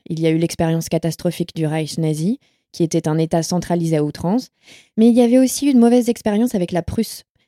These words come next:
qui était le plus grand État fédéral dans l'ancien ordre allemand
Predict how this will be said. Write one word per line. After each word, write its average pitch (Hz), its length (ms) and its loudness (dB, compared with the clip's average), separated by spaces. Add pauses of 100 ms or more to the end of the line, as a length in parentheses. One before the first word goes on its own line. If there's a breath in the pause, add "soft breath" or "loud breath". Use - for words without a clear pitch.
qui - 80 -2
était 190 200 2
le 190 100 4
plus 202 200 -6
grand 208 360 4
État 208 180 2
fédéral 185 480 0
dans 156 140 0
l'ancien 190 420 0
ordre 165 240 0
allemand 165 320 0